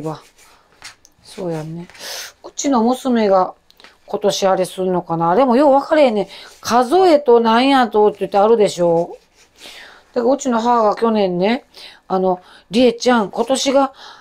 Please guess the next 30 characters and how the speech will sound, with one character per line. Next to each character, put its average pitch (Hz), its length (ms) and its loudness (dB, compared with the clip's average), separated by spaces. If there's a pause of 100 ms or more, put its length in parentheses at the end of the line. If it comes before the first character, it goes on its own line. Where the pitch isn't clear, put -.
(120)
あ 214 140 0
の、 214 360 0 (300)
あ 202 100 -6
か 233 140 0
り 233 100 2
ち 233 120 -2
ゃ 226 80 4
ん 220 100 -2
の、 220 260 0 (880)
何 196 300 0
あ 196 100 2
れ、 165 220 -4 (460)
七 - 200 -8
五 214 120 0
三 247 220 0
で 247 120 0
し 254 100 -2
ょ？」 302 240 4
と - 80 -18
か 190 80 -4
言 190 80 -4
っ - 40 -20
て、 - 180 -18 (560)
「え 156 80 -6
ー？」 262 340 4
っ - 0 -
て - 100 -20
言 180 100 -10
っ - 20 -20
て、 156 180 -10